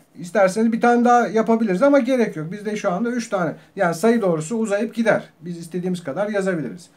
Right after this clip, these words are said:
Fakat dokuzda dördü nerede göstereceğiz? Biz bunu şimdi bakıyoruz. Şimdi her pastayı dörde ayırdım ama dokuzuncu adıma gideceğim. Yani sıfırdan başlayıp dokuzuncu adımı bulacağım.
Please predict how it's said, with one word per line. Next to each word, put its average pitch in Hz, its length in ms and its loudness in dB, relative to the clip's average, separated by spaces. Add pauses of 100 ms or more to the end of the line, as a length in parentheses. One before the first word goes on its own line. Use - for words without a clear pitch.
(200)
Fakat 254 320 -2
dokuzda 226 400 2
dördü 240 300 4
nerede 233 280 4
göstereceğiz? 170 600 -4
Biz 220 160 -4
bunu 226 280 2 (100)
şimdi 123 300 -12
bakıyoruz. 147 540 -6 (1000)
Şimdi 214 460 0
her 262 420 4
pastayı 269 500 2
dörde 247 300 4
ayırdım 240 460 0
ama 220 320 2
dokuzuncu 220 540 2
adıma 190 300 4
gideceğim. 117 420 -4
Yani 240 280 0
sıfırdan 226 560 2
başlayıp 240 500 0
dokuzuncu 220 580 0
adımı 214 320 4
bulacağım. 120 380 -2